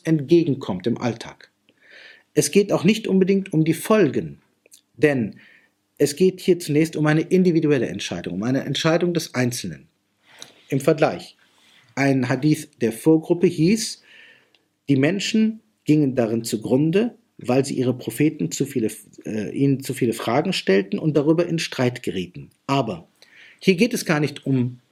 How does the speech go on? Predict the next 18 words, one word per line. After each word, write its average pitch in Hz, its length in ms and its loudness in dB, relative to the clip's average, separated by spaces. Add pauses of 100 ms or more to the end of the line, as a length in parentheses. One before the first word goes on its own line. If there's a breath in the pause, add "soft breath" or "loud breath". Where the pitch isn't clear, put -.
viele 139 300 2
Menschen 160 340 -2
nebeneinander. 123 600 0 (100)
Hier 160 160 2
geht 180 200 2
es 160 100 -12
um 143 240 0
jeden 185 500 0
Einzelnen, 127 520 -4 (120)
denn 107 140 -2
der 95 180 -6
Rat 156 460 -2 (480)
ist - 160 -2
in 170 80 2
der 165 140 2
Einzahl 185 340 0
abgefasst. - 560 -6 (600)
Du, 233 440 2